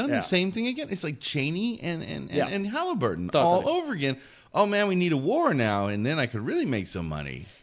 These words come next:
Speaker 2: And that's where I find it fu-, I mean, no, I find it sad, actually. The people who are not the racist assholes, the people who voted Trump because they, for rightful reasons, they hated Clinton and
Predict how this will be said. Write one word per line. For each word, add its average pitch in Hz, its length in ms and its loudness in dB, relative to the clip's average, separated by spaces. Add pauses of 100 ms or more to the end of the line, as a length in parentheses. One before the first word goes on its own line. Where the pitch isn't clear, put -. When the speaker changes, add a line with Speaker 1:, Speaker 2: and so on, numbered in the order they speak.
(100)
Speaker 2:
And 170 140 -4
that's 226 200 -4
where 160 140 2 (100)
I - 20 -4 (140)
find 117 220 -2
it - 140 -18
fu-, 117 180 -10
I - 20 -2
mean, 135 180 0 (140)
no, 123 140 0
I - 100 -4
find 156 120 -6
it 113 60 -8 (120)
sad, 82 160 -10
actually. 85 380 -12
The 95 100 -10 (140)
people 120 320 -6
who 101 100 -2 (100)
are 92 80 -4
not 95 460 -8 (180)
the 92 120 -8 (540)
racist 90 560 -12
assholes, 87 480 -12
the 95 120 -12 (100)
people 101 200 -10
who 98 160 -8 (140)
voted 87 320 -12
Trump 85 400 -14
because 90 400 -12 (180)
they, 85 280 -12 (220)
for 107 160 -2
rightful 98 440 -4 (160)
reasons, 90 360 -10
they 85 160 -12
hated 85 360 -14
Clinton 131 720 -4
and 85 260 -12